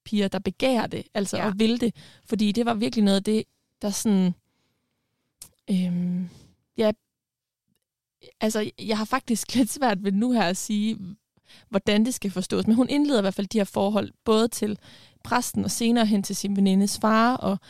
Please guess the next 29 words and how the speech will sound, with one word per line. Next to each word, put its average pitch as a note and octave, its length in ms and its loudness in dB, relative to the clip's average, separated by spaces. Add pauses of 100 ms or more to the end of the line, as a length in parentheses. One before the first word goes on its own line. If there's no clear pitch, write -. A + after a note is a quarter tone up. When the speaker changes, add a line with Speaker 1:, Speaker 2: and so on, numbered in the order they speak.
(220)
Speaker 1:
altså, G3+ 160 -4
det G3+ 220 0 (120)
løber G#3 260 2
også A3 220 0
lidt B3+ 80 -6
i, A3+ 140 0 (100)
ud A#3 140 2
i G#3 40 4
sådan G3 180 4
et F#3+ 100 -2
absurd - 460 -2
spor, - 840 -4 (180)
øh, G3 280 -4
hvor G3 220 0
at F3+ 100 -4
hun G3 160 0
bliver F#3 140 -2
gift - 380 -4
med F3 340 0
venindens F#3+ 600 0
far, E3+ 360 0
og F#3 200 -4 (480)
det A3+ 60 0
er G#3+ 40 0
sådan A#3 140 2
lidt A#3 180 -4
svært A3 260 0
at G3 60 -2
finde G#3+ 260 -2